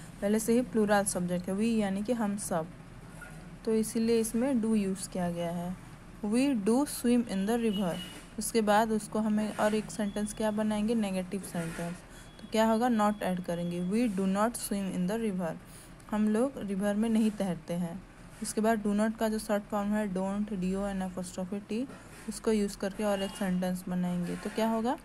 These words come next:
we don't swim in the river, हम पा-, नदी में क्या नहीं तैरते हैं। Next number four, I stand near the bank, मैं bank के पास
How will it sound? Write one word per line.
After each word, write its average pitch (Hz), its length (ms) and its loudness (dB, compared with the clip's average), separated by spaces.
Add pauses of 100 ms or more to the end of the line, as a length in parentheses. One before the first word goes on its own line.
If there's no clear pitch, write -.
(360)
we 247 180 4 (140)
don't 233 400 4
swim 233 400 2
in 190 120 0
the 233 120 2
river, 196 320 2
हम 208 280 0 (1300)
पा-, 190 240 2
नदी 190 360 2
में 247 200 6
क्या 262 200 2
नहीं 202 220 2
तैरते 180 400 -2
हैं। 175 200 -2 (420)
Next - 380 -12
number 214 300 2
four, 254 320 2 (440)
I 220 180 10
stand 247 500 8
near 202 200 8
the 240 200 4
bank, 208 260 4 (1040)
मैं 233 280 4
bank 226 360 4
के 262 120 0
पास 247 480 2